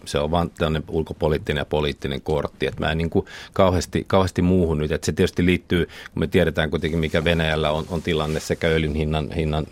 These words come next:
heilahtelujen ja, ja sitten tietysti Ukraina-kriisin kautta, niin, niin kyllä, kyllä mä niinku näen, tää on, tää on aika semmonen niinku poliittisen, ää, diskurssin ja, ja retoriikan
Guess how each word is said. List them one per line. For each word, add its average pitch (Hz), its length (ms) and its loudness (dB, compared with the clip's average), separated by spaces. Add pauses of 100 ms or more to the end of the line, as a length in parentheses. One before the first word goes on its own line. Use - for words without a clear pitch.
(140)
heilahtelujen 76 680 0
ja, 69 140 -4
ja 73 160 -4
sitten 73 380 -6 (140)
tietysti - 240 -8
Ukraina-kriisin - 760 -6 (460)
kautta, - 440 -2
niin, - 200 -4
niin 58 180 -8
kyllä, - 260 -2
kyllä 87 160 2
mä 85 120 -4
niinku 85 240 0
näen, 85 260 0
tää 92 120 4
on, 87 100 0
tää 117 120 6
on 110 100 6
aika 92 160 2
semmonen 85 200 -2
niinku 82 160 -4
poliittisen, 80 640 -2 (460)
ää, 76 380 -2
diskurssin - 500 -2
ja, 62 180 0
ja 62 180 -4
retoriikan 78 680 0